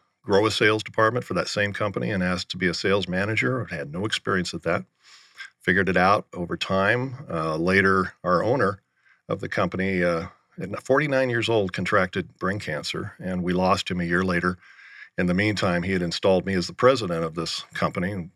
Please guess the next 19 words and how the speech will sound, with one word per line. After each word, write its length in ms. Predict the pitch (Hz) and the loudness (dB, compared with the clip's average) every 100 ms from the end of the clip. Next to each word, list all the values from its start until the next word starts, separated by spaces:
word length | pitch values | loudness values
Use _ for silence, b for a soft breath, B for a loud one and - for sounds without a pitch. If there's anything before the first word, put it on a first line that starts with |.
| _ | _
maybe 200 | 104 98 | -10 -10
at 320 | - _ _ | -14 _ _
the 60 | - | -4
time, 360 | 131 127 113 | 0 2 2
I, 100 | 95 | 2
when 140 | 120 131 | 4 4
I 60 | |
went 160 | 127 110 | 4 4
on 120 | 98 | 2
board, 240 | 90 95 92 | 4 4 4
it 40 | |
was 120 | 87 | 0
about 320 | 87 90 87 | -4 -4 -4
two 120 | - 95 | -4 -2
million 220 | 92 92 | 0 2
dollar 260 | 90 87 | 2 0
company. 400 | 87 90 85 90 | 0 -4 -2 -2
We, 200 | 90 87 | 0 0
at 60 | 87 | -2